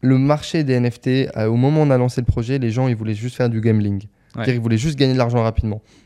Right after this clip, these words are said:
Speaker 1: Et en fait, nous, même si on avait une belle roadmap, et cetera, ben, on, on est bloqué dans le développement et dans la réalisation de cette roadmap, parce que les gens, leur but, c'était juste de gagner vite de l'argent. Euh, mais on va dire que quasiment tout le monde a gagné beaucoup d'argent sur le projet,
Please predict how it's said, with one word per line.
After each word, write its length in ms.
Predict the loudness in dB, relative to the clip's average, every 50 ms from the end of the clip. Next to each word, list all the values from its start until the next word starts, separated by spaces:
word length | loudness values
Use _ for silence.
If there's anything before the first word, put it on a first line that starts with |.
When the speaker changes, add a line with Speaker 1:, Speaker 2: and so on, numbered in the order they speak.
| _ _ -4
Speaker 1:
Et 40 | -4
en 60 | 0
fait, 180 | 0 0 0 2
nous, 180 | 4 4 6 6
même 280 | 6 4 4 2 2 0
si 140 | -2 -2
on 100 | -2 0
avait 100 | 0 2
une 100 | 2 2
belle 140 | 2 2 2
roadmap, 300 | 2 0 0 0 0 -2
et 60 | -4
cetera, 460 | -8 -8 -8 -6 -4 -2 -2 -4 -6 -8 _ _ _ _ _ _ _ -2
ben, 100 | -2 0
on, 300 | 0 0 0 -2 -2 -4 -6 -6
on 100 | -4 -2
est 80 | -2 -2
bloqué 460 | -2 -2 0 0 0 0 0 0 0
dans 140 | 2 2 0
le 80 | 0 0
développement 680 | 0 -2 0 0 0 0 0 0 0 0 0 0 0
et 40 | 0
dans 100 | 0 0
la 100 | 0 -2
réalisation 720 | -2 0 0 0 0 0 0 -2 -2 -2 -2 -2 -2 -2
de 100 | -2 -2
cette 200 | -4 -4 -8 -6
roadmap, 440 | -6 -6 -2 0 0 -2 -2 -6 -12 _ _ _ _ _ _ -12
parce 120 | -12 -6
que 100 | -2 -2
les 140 | 0 2 2
gens, 220 | 2 2 2 4
leur 160 | 2 2 0
but, 120 | 0 -4 -6
c'était 220 | -8 -6 -4 -2
juste 160 | -2 -2 -2
de 60 | 0 0
gagner 200 | 2 2 2 0
vite 160 | 0 0 0
de 60 | 2
l'argent. 320 | 2 2 0 -2 -4 -8 -10 -16 -20 -20 -20 _ _ _ _ -6 0
Euh, 300 | 2 4 6 6 6 6
mais 160 | 6 6 4
on 60 | 6 4
va 100 | 4 2
dire 240 | 2 0 -2 -2
que 480 | -2 -2 0 0 0 0 -2 -2 -4 -6 -4
quasiment 260 | -4 -4 -2 -2 -2
tout 140 | -2 -2 -4
le 60 | -4
monde 120 | -2 -2 -2
a 200 | -2 -2 -4 -6 -8 -12 -12 -6
gagné 280 | -2 0 2 2 2 0
beaucoup 280 | -2 -4 -6 -4 -4
d'argent 260 | -2 -2 -2 -4 -4 -6
sur 120 | -6 -6
le 60 | -6
projet, 380 | -4 -6 -4 -2 -2 -2 -2